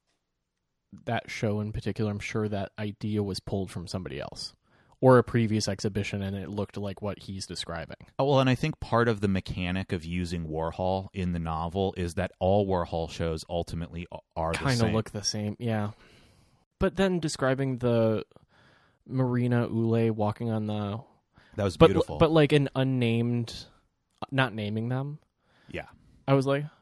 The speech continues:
Speaker 1: could have just named them," but, like, I feel like it's a way to bring it back down to relatability, 'cause if you just said those two things, like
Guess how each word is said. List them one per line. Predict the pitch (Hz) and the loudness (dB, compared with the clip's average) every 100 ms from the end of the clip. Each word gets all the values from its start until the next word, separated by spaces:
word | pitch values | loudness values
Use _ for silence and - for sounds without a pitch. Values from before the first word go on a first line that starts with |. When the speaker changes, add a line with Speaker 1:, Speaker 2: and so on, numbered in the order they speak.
| _ _ | _ _
Speaker 1:
could | - | -6
have | 240 | -4
just | 113 95 | -4 -4
named | 107 139 | -6 -4
them," | 90 95 | -6 -2
but, | 117 - | -2 0
like, | 113 - | -4 -2
I | 117 | -4
feel | - 123 | -2 0
like | 113 107 | 0 -2
it's | 107 | -6
a | 113 | -6
way | 107 107 | -2 -2
to | 104 _ _ _ _ | -4 _ _ _ _
bring | - 113 | -4 -4
it | 110 | 0
back | 110 104 | -2 -2
down | - 107 110 | -2 -2 -2
to | 107 | -2
relatability, | 104 101 101 101 104 104 110 | -2 -2 -2 0 0 2 0
'cause | - 104 | -2 -6
if | 98 | -6
you | 101 | -6
just | 101 - | -4 -4
said | 101 98 104 | -4 -4 -4
those | 95 - | -4 -6
two | - 104 | -6 -4
things, | 110 107 113 - | -2 -4 -4 -6
like | 101 | -4